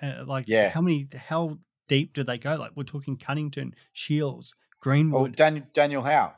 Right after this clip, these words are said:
Speaker 2: you know, wh-
Speaker 1: Yeah.
Speaker 2: what's, what's, what's he doing? Like, I don't,
Speaker 1: Right.
Speaker 2: I
Speaker 1: And,
Speaker 2: don't
Speaker 1: and
Speaker 2: get
Speaker 1: they've
Speaker 2: it.
Speaker 1: already brought in, you think they've brought in Tucker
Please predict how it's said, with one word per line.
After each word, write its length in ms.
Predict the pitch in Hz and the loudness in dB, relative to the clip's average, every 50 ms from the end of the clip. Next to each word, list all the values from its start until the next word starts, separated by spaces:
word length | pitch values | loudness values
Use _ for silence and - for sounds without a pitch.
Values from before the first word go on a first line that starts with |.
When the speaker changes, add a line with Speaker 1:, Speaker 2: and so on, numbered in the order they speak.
| _ | _
Speaker 2:
you 80 | - 120 | -14 -10
know, 240 | 104 101 123 151 151 - 151 | -8 -6 -6 -6 -8 -10 -10
wh- 140 | 127 135 | 0 4
Speaker 1:
Yeah. 120 | 170 180 190 | 4 4 4
Speaker 2:
what's, 220 | 151 - - - | 2 -2 -6 -8
what's, 280 | - 131 123 - - - - _ - _ | -10 -14 -14 -14 -14 -16 -18 _ -20 _
what's 200 | 127 135 - - | -16 -10 -8 -6
he 100 | 156 175 | -6 -4
doing? 280 | 175 131 92 85 80 80 90 _ _ | -4 -4 -6 -6 -10 -14 _ _ _
Like, 140 | - 117 - | -18 -10 -6
I 40 | 120 | -2
don't, 100 | - 147 | 0 0
Speaker 1:
Right. 160 | 135 127 113 - - _ _ _ _ _ _ _ _ _ _ _ | 0 0 -2 -6 -10 _ _ _ _ _ _ _ _ _ _ _
Speaker 2:
I 60 | - 160 | 2 2
Speaker 1:
And, 80 | 160 | 2
Speaker 2:
don't 80 | 143 143 | 2 2
Speaker 1:
and 80 | 170 160 | 4 4
Speaker 2:
get 80 | 139 | 6
Speaker 1:
they've 80 | 151 156 | 6 4
Speaker 2:
it. 40 | 139 | 2
Speaker 1:
already 360 | - 170 175 175 170 156 151 | 2 2 2 2 2 0 0
brought 320 | 143 139 - 139 139 143 139 | -2 -2 0 0 2 2 2
in, 160 | 135 131 147 | 0 0 -2
you 220 | 147 160 160 147 | -4 -4 -4 -4
think 240 | 139 - 175 170 151 | -2 0 0 0 2
they've 180 | 160 147 135 - | 0 -2 -4 -2
brought 300 | - 147 139 135 139 147 | -2 -2 -2 -2 -2 -4
in 160 | 135 123 120 | -6 -6 -6
Tucker 500 | - - 139 135 135 - 135 123 117 110 | -6 -4 -4 -4 -4 -2 -2 -2 -2 -4